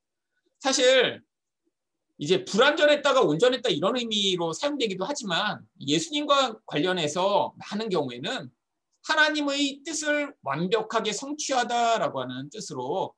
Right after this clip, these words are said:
사용됩니다. 그래서 예수님이 십자가에서 하신 말씀이 뭐죠? "다 이루었다."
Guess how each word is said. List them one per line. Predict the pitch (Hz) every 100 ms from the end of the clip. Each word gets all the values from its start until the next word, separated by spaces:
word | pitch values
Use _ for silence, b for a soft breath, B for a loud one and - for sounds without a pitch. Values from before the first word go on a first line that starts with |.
| _ -
사용됩니다. | 110 220 233 175 123 107 - _ -
그래서 | 262
예수님이 | 196 180 262
십자가에서 | - - - 330 311 269
하신 | 226
말씀이 | 220 151 214
뭐죠? | 202 135 180 185
"다 | 151
이루었다." | 147 165 175 - 110 101 - -